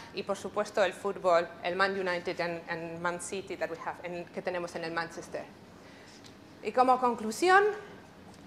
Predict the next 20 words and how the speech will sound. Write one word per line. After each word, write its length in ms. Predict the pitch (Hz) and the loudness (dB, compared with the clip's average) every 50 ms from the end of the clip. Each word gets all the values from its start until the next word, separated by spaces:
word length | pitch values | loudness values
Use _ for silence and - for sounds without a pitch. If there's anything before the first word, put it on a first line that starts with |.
| - - | -4 0
pues 180 | 233 233 - 220 | 0 2 4 2
hay 100 | 214 208 | 2 2
que 80 | 220 | 0
estudiar 300 | 220 - 214 190 202 196 | -4 -2 2 4 4 4
mucho, 380 | 208 269 285 - - 370 370 - - 220 | 4 0 0 4 6 6 6 6 4 4
trabajar 420 | 208 180 196 202 - - 190 202 | 6 6 6 4 2 -2 -2 2
duro, 380 | 196 285 311 311 370 381 381 381 - - - - - - - - - - - - - | 4 4 6 8 10 10 8 8 4 -4 -12 -16 -18 -18 -20 -20 -20 -20 -18 -2 0
pero 200 | 220 214 233 269 | 2 6 6 6
los 140 | 247 214 196 | 6 6 4
resultados 580 | 196 202 - 196 202 196 226 233 220 240 - | 4 0 -2 -2 6 8 8 8 8 4 0
te 120 | - 180 170 | -4 -4 -2
llegarán. 380 | 151 156 151 156 160 165 151 - - - - - - - - - - - - - - - - - - - | 0 2 2 4 4 2 2 0 -6 -14 -18 -20 -20 -20 -20 -20 -20 -20 -20 -20 -20 -20 -20 -18 -2 0
La 120 | 208 208 | 0 2
ciencia 600 | - - 285 285 285 285 285 311 311 302 311 311 311 | 4 6 6 6 6 4 4 8 10 12 12 12 10
te 60 | 240 | 6
ayuda 260 | 220 220 226 240 226 | 6 6 6 6 8
a 40 | 220 | 8
descubrir 340 | 214 208 214 - 220 220 214 | 8 4 0 0 2 4 4
el 100 | 202 202 | 4 4
mundo 420 | 220 240 269 294 294 330 359 349 | 4 4 4 6 6 6 4 4